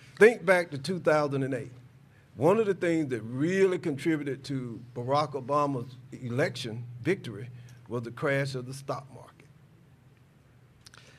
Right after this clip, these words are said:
To suggest somehow that this political landscape or this election season is, is, is carved in stone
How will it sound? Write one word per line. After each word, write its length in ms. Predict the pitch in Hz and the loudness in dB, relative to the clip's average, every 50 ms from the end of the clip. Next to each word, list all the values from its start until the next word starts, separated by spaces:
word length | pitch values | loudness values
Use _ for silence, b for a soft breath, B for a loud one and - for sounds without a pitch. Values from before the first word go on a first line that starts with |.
| B | B
To 140 | - 160 135 | 0 0 0
suggest 640 | - - 151 135 104 117 160 190 190 196 196 - - | 2 0 -2 -2 2 4 6 6 6 6 2 -2 -2
somehow 640 | - 185 185 185 185 180 170 160 151 147 147 151 143 | 2 4 4 4 4 2 2 4 4 4 4 2 -2
that 220 | - 107 101 113 | -4 -8 -8 -4
this 180 | 135 151 156 147 | -4 -4 -4 -4
political 560 | - 143 135 135 151 156 160 139 135 131 123 | -4 -4 0 2 2 2 2 0 -2 -4 -2
landscape 720 | 131 143 151 156 156 151 147 151 - 135 135 139 135 135 135 | 2 2 4 4 4 2 -2 -4 -4 -4 -2 -2 -2 -4 -6
or 100 | - 110 | -10 -8
this 360 | 113 131 135 135 - - - B B B B | -6 -6 -6 -6 -8 -12 -16 B B B B
election 520 | - 120 113 120 139 151 139 143 135 120 120 | -8 -6 -2 0 0 0 0 -2 -8 -10 -8
season 480 | - - 139 135 139 135 117 113 101 | -6 -4 -2 -2 -2 -2 -4 -6 -8
is, 160 | 101 107 120 - - - - | -10 -12 -16 -18 -20 -16 -14
is, 240 | 117 110 - - - - | -14 -12 -12 -16 -16 -16
is 320 | 113 107 104 - - - - | -16 -16 -16 -16 -18 -14 -4
carved 400 | - 156 156 156 156 156 147 147 | 2 6 6 6 6 4 2 -2
in 120 | 135 127 | -6 -6
stone 540 | 127 - - 170 160 165 165 165 165 160 147 | -6 -4 -2 0 0 2 0 0 -2 -4 -6